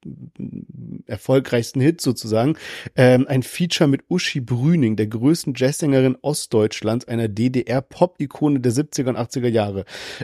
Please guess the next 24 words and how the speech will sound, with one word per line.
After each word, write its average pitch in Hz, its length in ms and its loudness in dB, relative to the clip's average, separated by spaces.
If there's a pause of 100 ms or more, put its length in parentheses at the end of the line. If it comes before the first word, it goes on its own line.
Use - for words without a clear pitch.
Ähm, 127 420 4
und 123 240 2 (380)
die 131 80 2
hat 139 140 4
eben 131 180 2
auch 123 180 0
so 120 280 2 (280)
die 107 260 -4 (120)
Familie 127 600 4
von 120 180 -2
Trettmann 123 460 -2
und 110 100 -2
seinen, 113 840 -2
womit 113 420 -4
er - 100 0
aufgewachsen 120 520 -2
ist, - 100 -4
die 117 60 -2
Musik 113 280 -2
geprägt 135 440 -2
und 110 80 -2
so 104 80 0
weiter. 107 200 0 (300)
Deswegen 139 340 2